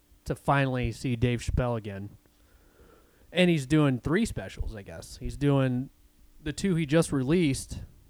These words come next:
which, by the way, were fucking killer, man. Of course. There's, uh, you know, it's just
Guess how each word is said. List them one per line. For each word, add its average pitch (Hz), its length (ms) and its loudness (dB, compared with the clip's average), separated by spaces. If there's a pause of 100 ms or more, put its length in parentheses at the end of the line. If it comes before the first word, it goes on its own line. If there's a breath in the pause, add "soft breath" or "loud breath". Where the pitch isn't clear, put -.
which, - 160 -16
by 180 120 4
the 160 80 4
way, 156 120 2
were 123 140 -4
fucking 170 380 -2
killer, 143 400 0
man. 92 300 -12 (800)
Of 147 120 -4
course. 170 420 -4
There's, 127 320 -4
uh, 147 180 0
you 151 160 -2
know, 131 120 2
it's 135 140 0
just 139 200 0